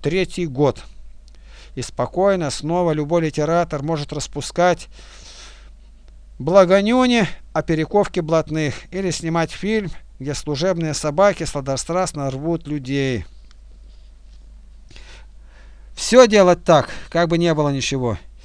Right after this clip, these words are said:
Никакого пролома в стене.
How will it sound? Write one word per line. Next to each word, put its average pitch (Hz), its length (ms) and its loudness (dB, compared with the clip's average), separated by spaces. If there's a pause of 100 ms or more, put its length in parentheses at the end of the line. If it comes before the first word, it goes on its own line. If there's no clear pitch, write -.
(280)
Никакого 190 800 4
пролома 170 540 2
в 143 60 -6
стене. 147 560 0